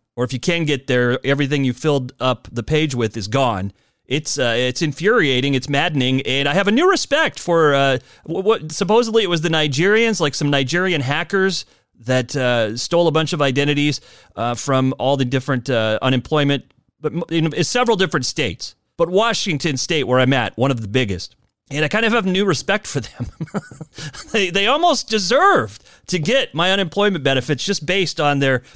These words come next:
patience for the system, because it's awful. But I say almost. It's my money.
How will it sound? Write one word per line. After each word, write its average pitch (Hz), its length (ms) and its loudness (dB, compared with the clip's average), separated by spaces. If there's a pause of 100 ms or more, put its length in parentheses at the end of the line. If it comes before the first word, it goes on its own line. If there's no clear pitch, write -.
patience 220 580 -2
for - 160 -4
the 123 120 0
system, 110 680 -2 (220)
because 143 240 -2
it's 135 180 -6
awful. 107 520 -2 (380)
But 156 120 0
I 165 60 0
say 226 180 0
almost. 196 840 2
It's 147 140 -4
my 202 200 2
money. 180 460 0